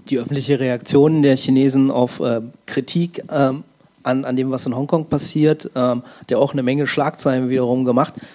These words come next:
Eigentlich irgendwie auch dazu geführt, dass das ganze Thema noch, ähm,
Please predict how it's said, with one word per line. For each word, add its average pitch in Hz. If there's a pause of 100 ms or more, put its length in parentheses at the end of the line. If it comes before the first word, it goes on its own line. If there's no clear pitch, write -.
(380)
Eigentlich 127
irgendwie 127
auch 120
dazu -
geführt, 131
dass 120
das 123
ganze 120
Thema 135
noch, 123 (400)
ähm, 110